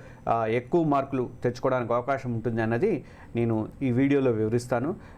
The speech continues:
ఈ ఇరవై రోజులలో ప్రతిరోజు కూడా ఒక క్షణం కూడా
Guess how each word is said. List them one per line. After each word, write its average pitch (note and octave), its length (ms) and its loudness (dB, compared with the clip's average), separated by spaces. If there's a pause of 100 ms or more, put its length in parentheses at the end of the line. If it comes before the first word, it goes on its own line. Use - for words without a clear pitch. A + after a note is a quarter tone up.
(140)
ఈ A#2 180 0
ఇరవై D3 220 2
రోజులలో E3 600 2 (160)
ప్రతిరోజు E3 460 2
కూడా E3 180 0
ఒక C#3 200 -6
క్షణం D3+ 420 0
కూడా D3 300 0